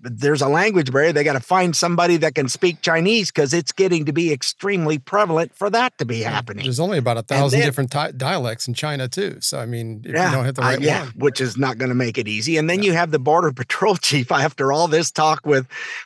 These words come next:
Speaker 1: Mayorkas saying, "Oh, no, we have a handle on stuff." Well, the border patrol chief, uh, what, uh, Raul Ortiz, he told the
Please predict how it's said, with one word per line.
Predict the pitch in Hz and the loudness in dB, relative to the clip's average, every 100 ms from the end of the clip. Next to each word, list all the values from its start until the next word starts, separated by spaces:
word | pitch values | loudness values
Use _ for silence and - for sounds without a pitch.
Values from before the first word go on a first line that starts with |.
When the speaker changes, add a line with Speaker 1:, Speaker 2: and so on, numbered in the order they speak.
| - | 0
Speaker 1:
Mayorkas | 147 151 165 170 143 127 | 2 4 4 4 2 2
saying, | 151 139 | 0 2
"Oh, | 165 175 | 4 4
no, | 165 151 | 4 2
we | 127 160 | 2 2
have | 151 151 | 2 2
a | 123 | 0
handle | 123 170 160 135 | -2 0 0 0
on | 123 123 | 0 -2
stuff." | - 139 135 135 | -2 -2 -2 0
Well, | 135 135 120 - - - | 0 2 0 -8 -18 -6
the | 131 135 127 117 | 2 2 2 0
border | 135 165 175 | 2 2 2
patrol | 139 127 156 156 | -2 0 2 2
chief, | - 156 139 - | 0 0 -2 0
uh, | 131 123 123 | 0 0 -2
what, | 113 87 117 104 117 | -4 -8 -8 -10 -8
uh, | 110 113 110 95 _ _ _ 113 | -2 -2 -2 -8 _ _ _ -4
Raul | 135 143 156 185 190 170 | 0 4 6 6 6 4
Ortiz, | 131 139 123 - 185 143 120 - - - | 0 -2 -2 -6 -2 0 -2 -4 -12 -4
he | 185 | -4
told | 185 175 180 165 | -2 2 2 2
the | 147 131 | 0 0